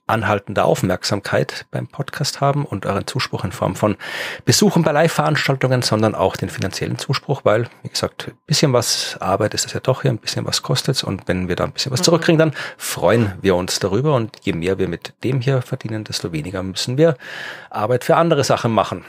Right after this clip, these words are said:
Speaker 1: Das ist auch
Speaker 2: <laughs>
Speaker 1: schlecht. <laughs> Naja, es ist ja so.
Speaker 2: Je, je mehr Geld wir so einfach fürs Quatschen kriegen, desto weniger
Speaker 1: Naja,
Speaker 2: Arbeit
Speaker 1: wir,
Speaker 2: muss man
Speaker 1: wir
Speaker 2: sonst
Speaker 1: müssen schon
Speaker 2: machen.
Speaker 1: vorbereiten. Und wie gesagt, ich, das muss man,
Speaker 2: Nein.
Speaker 1: schneiden muss ja auch wer und der wer, der schneidet, bin ich. Also das <laughs> ist,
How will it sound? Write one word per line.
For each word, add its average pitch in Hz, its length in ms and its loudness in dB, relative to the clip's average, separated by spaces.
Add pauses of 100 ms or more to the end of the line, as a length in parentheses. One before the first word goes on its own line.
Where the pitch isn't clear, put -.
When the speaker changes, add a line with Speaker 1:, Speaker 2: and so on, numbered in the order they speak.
Speaker 1:
Das - 140 -12
ist 110 160 -6
auch 98 100 0
Speaker 2:
<laughs> - 280 2
Speaker 1:
schlecht. - 380 0
<laughs> - 60 0 (1800)
Naja, 180 200 6
es 170 60 4
ist 214 120 6
ja 156 100 6
so. 104 120 2
Speaker 2:
Je, 214 180 -2 (320)
je 220 100 2
mehr 247 300 4
Geld 254 260 4
wir 233 180 4
so 226 80 0
einfach 226 360 -2
fürs 196 480 -6
Quatschen 196 500 2
kriegen, 285 400 0
desto 220 380 2
weniger 190 580 2 (160)
Speaker 1:
Naja, 147 280 4
Speaker 2:
Arbeit 156 240 -2
Speaker 1:
wir, 175 80 -10
Speaker 2:
muss 156 100 -4
man 180 80 -8
Speaker 1:
wir - 80 -2
Speaker 2:
sonst 101 100 -4
Speaker 1:
müssen 110 220 0
schon 143 140 2
Speaker 2:
machen. - 60 0
Speaker 1:
vorbereiten. 85 440 0
Und 92 60 -4
wie 101 40 -6
gesagt, - 340 -2
ich, 90 120 -12
das 90 280 -8
muss 117 140 -2
man, 131 160 2
Speaker 2:
Nein. 160 260 0 (120)
Speaker 1:
schneiden 131 380 2
muss 156 200 0
ja 131 80 2
auch 143 220 2
wer 113 240 2
und - 320 -8
der 98 100 -2
wer, 101 140 0
der 110 140 -4
schneidet, 107 420 -4
bin 95 100 -8
ich. 156 240 -6
Also 98 140 -6
das - 260 2
<laughs> - 0 -
ist, 147 300 2